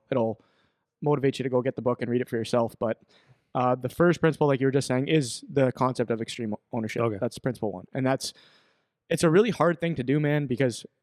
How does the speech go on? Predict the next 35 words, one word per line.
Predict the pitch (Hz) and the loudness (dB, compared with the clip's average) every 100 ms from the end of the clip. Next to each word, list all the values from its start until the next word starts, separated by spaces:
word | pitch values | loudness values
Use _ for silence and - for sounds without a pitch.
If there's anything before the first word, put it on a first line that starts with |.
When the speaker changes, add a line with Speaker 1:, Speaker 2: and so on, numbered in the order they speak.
| _ - | _ -4
Speaker 1:
I've | 127 | 0
read | 151 143 | 2 2
the | |
book. | 135 143 - - _ _ _ | 2 0 -2 -18 _ _ _
I've | 117 110 | -6 -2
tried | 147 135 135 | 0 0 2
to, | 135 120 - | 2 2 0
I | 127 | -4
try | - 151 | -2 0
to | |
do | 135 139 | 2 2
it | 143 - | 2 -2
in | 123 | -2
my | |
own | 120 120 | 0 0
life, | 110 143 - | -2 -4 -4
and | 127 123 | -2 0
you | 110 | -2
Speaker 2:
Mm-hmm. | |
Speaker 1:
fail | - 143 135 | 0 0 2
at | 120 117 | 2 2
it | 117 _ _ _ _ | -2 _ _ _ _
constantly | 135 135 123 - 110 - - | -6 -4 -4 -10 -12 -16 -8
Speaker 2:
Yeah. | 120 | -2
Speaker 1:
because | 127 | -2
it's | 117 - | -2 0
so | 160 160 | 2 4
easy | 160 139 147 131 | 4 4 2 2
to | 147 127 | 0 0
slip | - 135 127 | 0 -2 0
off, | 131 120 127 | 0 0 -4
make | 123 | -4
an | 117 | -4
excuse, | - - 113 117 - _ _ _ _ _ _ - | -6 -2 0 0 -6 _ _ _ _ _ _ -4
but | 131 127 | 0 0